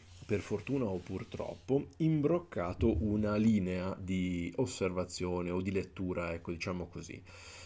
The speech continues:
Di solito, per chi, per gli sciagurati che guardano questi videi,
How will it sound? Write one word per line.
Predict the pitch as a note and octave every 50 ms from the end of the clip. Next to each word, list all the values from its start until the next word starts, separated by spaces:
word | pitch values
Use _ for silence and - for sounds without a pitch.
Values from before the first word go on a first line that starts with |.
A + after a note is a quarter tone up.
| -
Di | - B2 F3+
solito, | - - - F2 E2 E2+ F2 F2 - B2+ C3+ D3
per | D3+ - F#2 - -
chi, | - - F#2+ F#2 F2+ F2 E2+ E2+ E2+ E2 E2 E2 E2
per | E2+ A2+ G#2+
gli | G2 F#2+ F#2
sciagurati | - - B2+ A2 G2 F#2 F#2+ F#2+ G2 G2 F#2+ F2+ E2 E2 - F2+
che | - - F2
guardano | E2+ F2 E2+ E2+ E2+ E2+ F2 E2+ E2+ E2+ -
questi | - E2+ D#2+ E2 - - F2+ E2+
videi, | E2+ F#2 A2 A2+ G#2+ F#2 E2 F2+ E2+ E2 F2 G2 B2+ D#3 D#3+